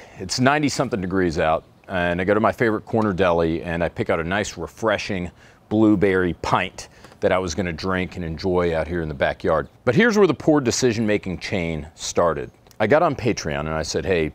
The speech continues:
Patreon supporters, I want you guys to tell me what beer I'm drinking. You know, do you hate me? Do you want me to drink a quarter gallon of seven and a half percent Belgian-style blonde ale,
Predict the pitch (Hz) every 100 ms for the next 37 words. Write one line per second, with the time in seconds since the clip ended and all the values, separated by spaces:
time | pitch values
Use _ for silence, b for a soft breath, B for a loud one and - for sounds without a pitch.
0 | _ - 95 - 87 87 - 92 85 82
1 | - _ _ - 127 147 120 113 101 -
2 | 82 - 101 90 80 82 67 85 78 76
3 | 76 71 62 64 b b b b 95 82
4 | 80 85 - 120 - 139 156 156 - 113
5 | 139 135 135 123 123 101 104 92 90 -
6 | b b _ _ 92 90 82 - - 151
7 | 165 135 95 110 110 113 85 78 85 b
8 | b b - 95 92 90 - - 156 156
9 | 180 160 131 110 - - 104 110 90 -
10 | 87 107 127 131 123 - 113 90 90 82
11 | 101 95 98 80 73 76